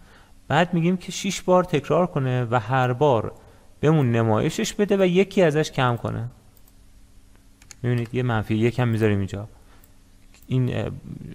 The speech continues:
مفاهیم برنامه نویسی بلاک بیس هست که اگر خواستید باید حتماً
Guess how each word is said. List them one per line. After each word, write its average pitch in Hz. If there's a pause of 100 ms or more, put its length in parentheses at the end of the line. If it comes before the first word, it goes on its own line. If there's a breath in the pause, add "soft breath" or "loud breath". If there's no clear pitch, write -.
(140)
مفاهیم 113
برنامه 101
نویسی 98
بلاک 107
بیس 156
هست 156
که 135
اگر 110
خواستید 104
باید 120
حتماً 120